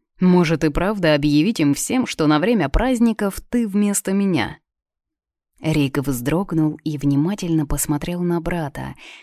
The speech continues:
пытаясь разгадать его слова. Очередная ли это идиотская шуточка или тревожный намёк? "Знаю, знаю", продолжал тем временем Кейден.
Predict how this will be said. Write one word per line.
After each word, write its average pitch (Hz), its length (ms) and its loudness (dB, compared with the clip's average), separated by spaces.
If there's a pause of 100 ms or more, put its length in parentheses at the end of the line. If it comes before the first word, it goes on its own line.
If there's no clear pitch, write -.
(100)
пытаясь 151 480 -2
разгадать 139 560 -4
его 147 320 -6
слова. 147 580 -10 (680)
Очередная 151 800 2
ли 135 180 -2
это 151 260 -2
идиотская 139 680 -4
шуточка - 580 -6
или 135 280 -4
тревожный 190 600 -2
намёк? 202 640 -2 (1040)
"Знаю, 170 640 2
знаю", 147 680 0 (320)
продолжал 175 640 0
тем 160 220 0
временем 151 440 2
Кейден. 139 520 -4